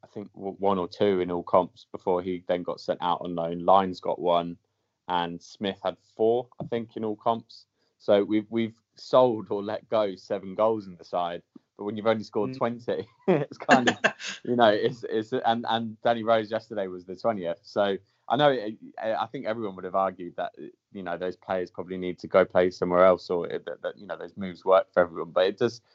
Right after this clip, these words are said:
Speaker 1: when you look at it in those terms, it seems really odd. And then, you know, two, two of those goals are from Corboa, um, that volley against Wimbledon, and then the, the little finish against Plymouth. And he, he didn't look like he,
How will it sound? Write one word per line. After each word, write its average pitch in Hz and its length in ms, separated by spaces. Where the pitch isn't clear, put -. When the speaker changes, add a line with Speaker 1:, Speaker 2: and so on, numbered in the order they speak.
Speaker 1:
when 117 120
you 123 60
look 131 180
at 101 100
it 98 120
in 95 80
those 92 220
terms, 92 380
it 80 120
seems 104 280
really 90 200
odd. 87 200
And 92 100
then, 92 200
you 104 100
know, 92 140
two, - 220
two 131 160
of 131 60
those 101 180
goals 95 280
are 92 60
from 98 220
Corboa, 95 600
um, 90 360
that 85 180
volley 95 260
against 85 300
Wimbledon, 90 480
and 85 100
then 87 160
the, 85 280
the 90 60
little 90 160
finish 87 340
against - 320
Plymouth. 87 400
And 92 100
he, 104 220
he 110 160
didn't 98 240
look 98 200
like 92 200
he, 90 160